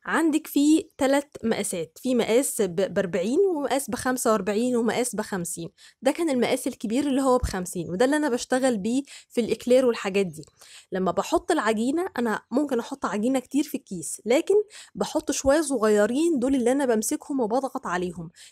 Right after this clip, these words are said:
لأن لو هضغط على الكمية كاملة هتوجع إيدي جدا، فلا، بضغط كمية صغيرة بكمية صغيرة،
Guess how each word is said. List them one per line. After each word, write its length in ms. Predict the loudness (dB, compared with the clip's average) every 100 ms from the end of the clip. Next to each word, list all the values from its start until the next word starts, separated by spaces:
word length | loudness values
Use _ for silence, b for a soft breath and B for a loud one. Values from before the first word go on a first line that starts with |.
| B
لأن 240 | 0 2
لو 160 | 2 2
هضغط 440 | 2 2 2 0
على 180 | -4 -8
الكمية 420 | -4 0 2 2
كاملة 420 | 0 -2 0 -2 -4
هتوجع 440 | -6 -4 0 -2 -2
إيدي 160 | -6 -4
جدا، 440 | -4 -4 -6 -8 -10 b b
فلا، 640 | 0 2 4 0 0 -2 -4 _
بضغط 460 | -2 0 0 -2 -2
كمية 280 | 0 2 2
صغيرة 440 | 2 4 4 2
بكمية 460 | 0 0 2 2 2
صغيرة، 560 | 0 0 0 2 0